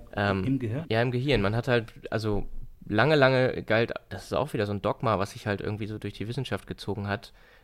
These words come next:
Speaker 1: das Gehirn ist, äh, immunprivilegiert, so nennt man das. Das heißt, äh,
Speaker 2: Okay.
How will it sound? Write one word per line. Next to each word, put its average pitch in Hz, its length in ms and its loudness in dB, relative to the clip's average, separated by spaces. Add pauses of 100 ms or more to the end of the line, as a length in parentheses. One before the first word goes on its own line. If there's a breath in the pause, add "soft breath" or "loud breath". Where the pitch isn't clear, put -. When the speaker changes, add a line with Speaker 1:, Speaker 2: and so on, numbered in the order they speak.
Speaker 1:
das 101 160 -4
Gehirn 113 380 0
ist, - 400 -6
äh, 113 160 4
immunprivilegiert, 101 1120 0
so 87 60 -4
nennt 90 160 -2
man 85 120 -4
das. 85 180 -6
Das - 140 -8
heißt, 104 380 0 (140)
äh, - 280 -6
Speaker 2:
Okay. - 280 0